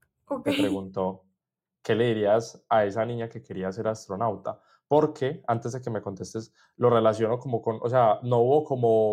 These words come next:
Speaker 2: o sea, ¿cómo lo tomaste? ¿Como una decepción o como, "Wow, o sea, los físicos no van a la luna, pero lo que, lo que veo que hace, que hace esta señora es increíble, así que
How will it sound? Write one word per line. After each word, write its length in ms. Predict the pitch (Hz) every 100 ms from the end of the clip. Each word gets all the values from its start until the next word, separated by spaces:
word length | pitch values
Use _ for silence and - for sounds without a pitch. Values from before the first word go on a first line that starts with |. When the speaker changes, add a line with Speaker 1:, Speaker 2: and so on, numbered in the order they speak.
| 104
Speaker 2:
o 40 | - _ _ _ _ -
sea, 140 | -
¿cómo 160 | 139 147
lo 120 | 156
tomaste? 420 | 127 139 127 123
¿Como 240 | - 123 123
una 200 | 131 151
decepción 600 | 139 120 113 - 151 151
o 80 | -
como, 340 | 127 117 - _ _ -
"Wow, 480 | 131 151 120 98 - _ _ - 127 127
o 100 | 147
sea, 200 | 139 139 127
los 240 | 131 127
físicos 420 | 151 151 165 170
no 120 | 147 139
van 120 | 160
a 60 | 156
la 140 | 156
luna, 480 | 160 175 165 151 151 _ _ -
pero 480 | 135 131 131 - _ _ _ -
lo 180 | 147 147
que, 280 | 147 143 143
lo 140 | 139
que 140 | 139 143
veo 260 | 143 147
que 120 | 151
hace, 400 | 147 143 165 156
que 100 | -
hace 140 | 143 143
esta 160 | 147 165
señora 440 | 156 127 127 131
es 100 | 143
increíble, 540 | 156 156 139 131 151 160
así 200 | 131 131
que 240 | 147 151